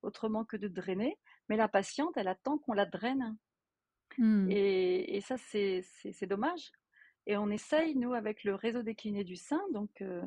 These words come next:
Speaker 1: euh, ce réseau qui compte aujourd'hui plus de deux mille kinés, on essaye de, de porter la bonne parole, mais c'est, c'est difficile de changer les habitudes.
Speaker 2: Eh
Speaker 1: Et
Speaker 2: oui.
Speaker 1: puis de, de combattre
Speaker 2: Totalement.
Speaker 1: les idées reçues. Euh,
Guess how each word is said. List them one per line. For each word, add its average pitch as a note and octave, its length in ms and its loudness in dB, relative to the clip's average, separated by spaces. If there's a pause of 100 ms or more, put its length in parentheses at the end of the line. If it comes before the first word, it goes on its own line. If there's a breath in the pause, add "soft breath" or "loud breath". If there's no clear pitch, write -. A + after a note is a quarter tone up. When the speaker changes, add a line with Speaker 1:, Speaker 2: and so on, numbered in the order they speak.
(420 loud breath)
Speaker 1:
euh, F#3+ 100 -4
ce - 160 -4
réseau G#3 320 4
qui - 160 -10
compte A3 280 -2
aujourd'hui G3+ 360 0
plus G#3+ 200 -6
de E3+ 60 -8
deux E3+ 180 2
mille A#3 220 4
kinés, B3 400 2
on A3+ 140 4
essaye C4 420 2
de, G#3 180 -2 (340 loud breath)
de G3+ 100 -2
porter A#3+ 340 0
la A3+ 100 4
bonne G3+ 220 0
parole, C#4 340 0
mais B3 120 0
c'est, A3 240 -4
c'est G#3 120 -10
difficile G#3+ 380 -6
de D#4 60 0
changer A#3 420 -2
les G#3 220 0
habitudes. G#3 520 -4 (880 soft breath)
Speaker 2:
Eh A3+ 60 4
Speaker 1:
Et A3 40 8
Speaker 2:
oui. G#3+ 60 6
Speaker 1:
puis A#3 120 2
de, G#3+ 180 6
de G#3 120 2
combattre G#3+ 420 2
Speaker 2:
Totalement. G#3+ 160 0
Speaker 1:
les G#3+ 120 -6
idées G3 160 0
reçues. B3 560 -4
Euh, G3+ 200 -4